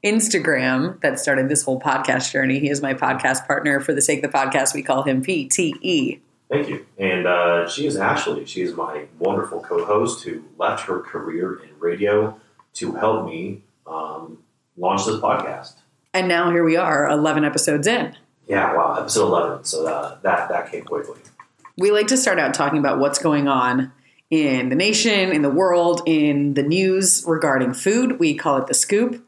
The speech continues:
Speaker 1: I'm just gonna do this episode's regular occurring fast food dumb criminal story right off the bat.
Speaker 2: Mm-hmm.
Speaker 1: I feel
Speaker 2: Let's go
Speaker 1: like
Speaker 2: for it.
Speaker 1: <laughs> we know
Speaker 2: Yeah.
Speaker 1: it's coming.
Speaker 2: Icebreaker, let's go.
Speaker 1: I'm almost definitely gonna call back to this one at the very end of the episode, too.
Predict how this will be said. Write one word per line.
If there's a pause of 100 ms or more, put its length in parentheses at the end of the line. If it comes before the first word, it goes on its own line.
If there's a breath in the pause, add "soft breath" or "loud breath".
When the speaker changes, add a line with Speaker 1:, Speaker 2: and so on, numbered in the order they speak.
(360 loud breath)
Speaker 1:
I'm
just
gonna
do
this
episode's (240)
regular
occurring
fast
food
dumb
criminal
story
right
off
the
bat. (200)
Speaker 2:
Mm-hmm.
Speaker 1:
I
feel
Speaker 2:
Let's
go
Speaker 1:
like
Speaker 2:
for
it.
Speaker 1:
<laughs>
we
know
Speaker 2:
Yeah.
Speaker 1:
it's
coming. (120)
Speaker 2:
Icebreaker,
let's
go. (100)
Speaker 1:
I'm
almost
definitely
gonna
call
back
to
this
one
at
the
very
end
of
the
episode,
too.